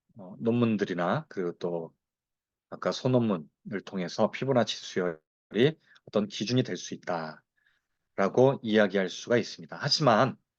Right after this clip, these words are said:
이러한 기준은 또한 어디서 왔을까요? 이런 황금 비율, 그리고 또 피보나치 수열,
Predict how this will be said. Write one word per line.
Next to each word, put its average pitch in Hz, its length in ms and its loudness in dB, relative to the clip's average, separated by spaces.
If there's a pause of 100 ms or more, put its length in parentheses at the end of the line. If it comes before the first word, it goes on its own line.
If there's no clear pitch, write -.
(720)
이러한 165 400 8
기준은 120 600 -2 (220)
또한 135 260 4
어디서 95 380 0
왔을까요? 85 400 -10
이런 117 260 2
황금 135 420 2
비율, 82 240 -8 (540)
그리고 104 440 2
또 98 400 2
피보나치 131 460 0
수열, 85 320 -4